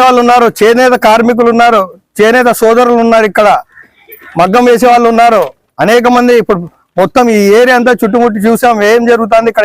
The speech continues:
ఎంతమంది ఉన్నారని చెప్పి. పరిశ్రమలు ఉన్నాయి, బీర్వాల్ ఫ్యాక్టరీలు ఉన్నాయి, మసీదులు ఉన్నాయి, దేవాలయాలు ఉన్నాయి, చర్చిలు ఉన్నాయి. ఇవన్నీ ఉండి కూడా ఈ ట్యాక్స్లు వేసుకుంటా, ఎలక్ట్రిసిటీ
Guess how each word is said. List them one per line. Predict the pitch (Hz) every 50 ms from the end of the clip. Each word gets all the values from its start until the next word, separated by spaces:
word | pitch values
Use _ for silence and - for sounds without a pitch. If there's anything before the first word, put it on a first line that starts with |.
| 202 202
ఎంతమంది | 202 220 220 233 233 226 220
ఉన్నారని | 214 214 214 208 214 208 208
చెప్పి. | 202 180 202 196 170 139 - 151 131 127 127 117 _ _ _ -
పరిశ్రమలు | 180 208 233 - - 247 240 240 240 240 233
ఉన్నాయి, | 233 240 240 233 208 190 - _ _ _ _ _ _ _ _ _ 123
బీర్వాల్ | 120 147 156 202 226 226 240 247 233 -
ఫ్యాక్టరీలు | 226 214 214 - - 247 240 233 233
ఉన్నాయి, | 226 233 233 233 226 214 226 - _ _ _ _ _ _ _ _ -
మసీదులు | 160 180 - - 247 247 240 240 233 226 226
ఉన్నాయి, | 233 233 240 233 214 175 160 156
దేవాలయాలు | 202 220 226 233 240 233 240 233 233 226 220
ఉన్నాయి, | 220 220 226 214 208 -
చర్చిలు | 196 196 - - 247 240 240 233
ఉన్నాయి. | 233 233 240 226 180 151 _ _ _ _ _ _ _ _ _ _ _ _ _ _ _ _ _ _ _ _ _ -
ఇవన్నీ | 170 190 214 226 233 247 247 240 226
ఉండి | 226 233 254 220 247
కూడా | 240 233 233 220 214 214 233 262 277 _ _ _ _ _ _ -
ఈ | 185 180 - 190
ట్యాక్స్లు | 185 208 240 233 - 247 233 233 226
వేసుకుంటా, | 233 214 - 240 208 214 208 220 226 226 226 214 202
ఎలక్ట్రిసిటీ | 196 226 214 202 247 233 202 233 214